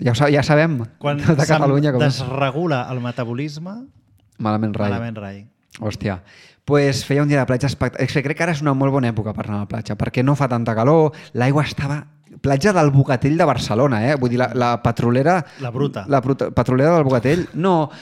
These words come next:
Speaker 1: no, no és de les més brutes, eh? La pitjor és la Barceloneta. Estava cristal·lina.
Speaker 2: Ah.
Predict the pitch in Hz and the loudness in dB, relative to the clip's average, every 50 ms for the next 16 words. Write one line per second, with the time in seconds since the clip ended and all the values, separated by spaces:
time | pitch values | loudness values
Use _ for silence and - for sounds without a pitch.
0 | - 180 - - 143 151 160 165 170 160 156 156 151 196 190 170 143 127 104 107 | -20 -16 -8 -4 0 2 2 2 4 2 2 2 4 2 2 2 2 0 0 0
1 | 110 107 98 107 98 98 104 107 104 113 - - 101 113 127 123 - 120 101 101 | -2 0 0 -2 -2 -2 -4 -2 -4 -4 -4 -4 -6 -4 -4 -4 -4 -6 -8 -6
2 | 101 98 - _ _ - - - - - - _ _ _ _ _ - 131 120 - | -8 -10 -10 _ _ -20 -20 -20 -20 -20 -20 _ _ _ _ _ -4 -2 -2 -2
3 | - 135 127 139 160 180 180 - - - - 127 131 123 - - - - _ _ | 0 0 2 2 2 0 -2 -6 -8 -4 -2 0 0 0 -2 -4 -6 -10 _ _
4 | - 127 113 107 117 120 123 110 98 92 90 82 - _ _ _ _ - 147 131 | -2 0 0 0 0 -2 -2 -4 -6 -10 -14 -16 -20 _ _ _ _ -10 -8 -8
5 | 107 92 87 107 165 | -8 -8 -12 -14 -14